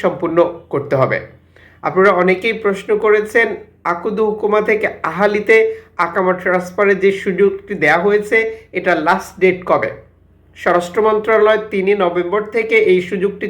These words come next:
চালু করলেও এখন পর্যন্ত এটির এক্সপায়ার ডেট, মানে লাস্ট ডেট কবে, এটার কোনো তথ্য প্রকাশ করেনি বা কোনো আরবি দৈনিক থেকে আমরা কোনো তথ্য পাইনি।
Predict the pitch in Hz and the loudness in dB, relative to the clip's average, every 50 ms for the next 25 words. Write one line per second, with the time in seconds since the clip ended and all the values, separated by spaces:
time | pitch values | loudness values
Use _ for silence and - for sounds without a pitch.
0 | - 190 165 160 160 147 - 175 180 196 208 185 180 202 208 - - - - - | -2 0 0 0 -2 -2 0 0 2 2 4 4 4 2 2 0 -4 -12 -18 -20
1 | - - - - - - 220 202 196 - 220 208 196 214 214 196 - 165 - 170 | -10 -4 -2 -2 0 0 -2 -4 -4 -4 -4 -2 0 0 0 2 2 0 0 0
2 | 175 175 190 180 - - 202 185 - - - - - - 214 208 190 156 139 147 | -2 -2 -2 -4 -4 -4 -6 -6 -6 -8 -14 -4 0 2 4 4 2 0 -2 -6
3 | 123 - - 156 160 170 202 240 233 - - _ _ _ _ _ _ - 156 151 | -6 -6 -6 -6 -6 -4 -4 -6 -8 -12 -16 _ _ _ _ _ _ -10 -4 0
4 | 151 165 185 202 202 - - - - - - 147 135 180 202 214 202 214 - - | 2 2 2 0 -2 -6 -16 -18 -20 -18 -6 0 2 4 4 2 2 -2 -4 -2
5 | 180 170 170 202 220 220 - - - 175 175 180 170 160 160 - 170 180 202 196 | 0 2 2 2 2 2 0 -4 -6 -4 -2 -2 -2 -2 -2 -4 -4 -4 -4 -2
6 | - 190 190 185 - 233 226 233 - - - - - 165 147 - 170 170 170 - | -2 -4 -4 -6 -6 -4 -4 -4 -6 -8 -10 -4 -2 -2 -2 -2 -2 -4 -4 -2
7 | - 190 175 180 180 196 202 180 175 165 165 165 - 185 185 196 196 - - 170 | 2 2 4 4 4 2 0 2 2 0 0 0 -2 -4 -2 -2 -2 -2 0 -2
8 | 165 151 147 165 151 156 160 165 175 175 175 - - 208 208 214 202 175 156 156 | -2 -2 -4 -6 -6 -6 -4 -4 -4 -4 -4 -2 -2 -2 0 2 2 2 2 2
9 | 165 202 226 226 - - - - _ _ _ - - 185 175 185 180 180 180 170 | 2 2 2 0 -4 -12 -20 -20 _ _ _ -8 -4 -2 0 0 0 0 -2 -4
10 | 170 - - - - - 139 131 131 120 117 | -4 -6 -8 -6 0 2 2 2 2 2 -2